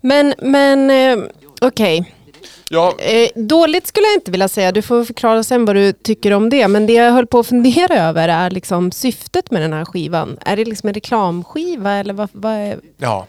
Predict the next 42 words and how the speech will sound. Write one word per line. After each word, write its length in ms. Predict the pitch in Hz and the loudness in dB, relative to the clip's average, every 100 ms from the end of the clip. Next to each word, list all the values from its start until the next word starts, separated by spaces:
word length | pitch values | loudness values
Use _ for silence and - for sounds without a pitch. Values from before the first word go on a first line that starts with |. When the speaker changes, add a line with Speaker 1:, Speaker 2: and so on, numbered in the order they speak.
| - | -8
Speaker 2:
det 120 | 127 | -6
är 40 | |
ju, 60 | 117 | 0
Speaker 1:
Ja. 200 | 202 208 - - 190 | 0 0 -6 -20 -14
Speaker 2:
det 60 | 139 | -6
är 40 | |
ju 100 | 127 | -4
en 60 | 120 | -2
ren, 340 | 123 107 104 | -4 -4 -6
eh, 380 | 101 101 107 90 | -8 -8 -10 -14
reklamskiva. 920 | 113 120 107 104 _ _ 131 110 131 - _ - _ | -14 -8 -8 -8 _ _ -16 -12 -10 -12 _ -20 _
Speaker 1:
Men, 160 | 285 320 | -2 -2
Speaker 2:
Eh. 120 | 240 | -2
Speaker 1:
men 180 | 320 381 | 0 2
jag 180 | 392 - | 2 0
kan 180 | 359 | -4
inte, 300 | 392 370 - | -4 -4 -6
ibland 360 | 311 349 403 403 | -4 0 0 0
så, 120 | - 370 _ _ | -2 -6 _ _
eh, 100 | - - - | -12 -10 -10
liksom, 440 | 202 - 339 330 | -12 -8 -4 -4
kan 180 | 302 294 | -4 -4
jag 80 | 349 | -2
inte 160 | 330 - | -4 -6
förstå 460 | 339 - 285 370 427 | -8 -6 -4 -2 -2
att 120 | - | -4
man 280 | 220 226 226 - - - | -4 -2 -4 -8 -18 -10
wastear 500 | 220 294 269 - 262 | -4 -4 -4 -6 -6
massa 220 | 269 302 | -4 -6
pengar 520 | - - 330 427 359 | -6 -6 -4 -2 -2
på 260 | - 175 170 | -4 -4 -4
att 160 | - | -6
trycka 280 | - 247 - | -8 -8 -6
upp 260 | 254 _ 247 | -8 _ -12
liksom 300 | 247 254 240 | -8 -6 -6
små, 340 | 262 262 254 | -2 2 2
eh, 60 | 247 - - - - - _ _ - - - | 2 -4 -20 -20 -20 -20 _ _ -20 -16 -16
singlar 800 | - - 302 254 220 269 359 311 | -12 -4 -2 0 0 0 0 0
med 300 | 202 190 190 | -2 -2 -4
så 100 | 214 | -6
här 220 | 202 202 | -6 -6
reklam. 600 | 202 - 285 277 208 202 | -8 -6 -2 -2 -2 -6